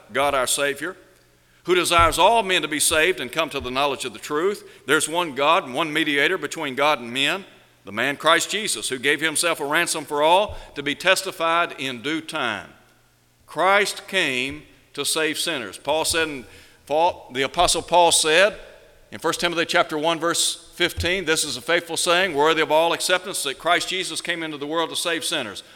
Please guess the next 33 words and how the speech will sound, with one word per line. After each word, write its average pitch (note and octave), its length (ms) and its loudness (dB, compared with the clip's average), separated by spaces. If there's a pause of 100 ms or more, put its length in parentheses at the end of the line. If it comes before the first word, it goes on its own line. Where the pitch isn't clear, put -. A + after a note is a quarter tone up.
of A#2+ 160 -4
whom D3 240 -8
I C#3 100 -2
am C#3 100 -6
chief." B2+ 440 -8 (640)
Christ F3+ 400 2
came D#3+ 400 -4
to C3+ 120 -12
seek G3 440 -2
and D#3 100 -12
to D#3 60 -8
save E3+ 400 -4
the D3 80 -4
lost. C#3+ 640 -2 (640)
And A#2 120 -8
you F3 140 0
and F3 100 2
I, F3+ 260 4
as D#3+ 120 0
His F3+ 160 2
people, F#3 420 0
we D#3+ 160 0
need F#3+ 140 0
to D#3 80 -6
be D#3 140 -2
concerned E3 580 -4
about E3 200 0
the E3+ 80 -6
lost. F3 340 2 (280)
We F#3+ 220 0
ought F#3 160 2
to F#3 80 -6
pray G3+ 580 -6